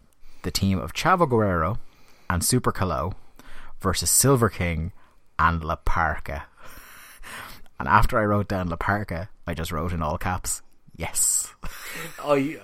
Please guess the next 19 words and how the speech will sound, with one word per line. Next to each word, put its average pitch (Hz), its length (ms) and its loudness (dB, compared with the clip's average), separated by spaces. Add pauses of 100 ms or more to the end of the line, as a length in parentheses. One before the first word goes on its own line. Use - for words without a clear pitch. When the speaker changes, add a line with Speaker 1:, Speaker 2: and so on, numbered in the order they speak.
(140)
Speaker 2:
yeah, 131 340 0
I 123 100 2
have, 123 280 4
like, 117 200 -6 (680)
capital 120 360 0
letters, 110 280 -8
the 120 80 -4
first 120 420 -2
appearance 101 480 -8
of 107 100 -10
the 165 60 -14
legend. 151 500 -14 (520)
Speaker 1:
Yeah. 82 220 -6 (1040)
I 110 180 10
love 98 300 0
La 92 100 -8
Parca. 98 460 -4 (640)
I, 98 80 0 (180)
I, 92 120 -2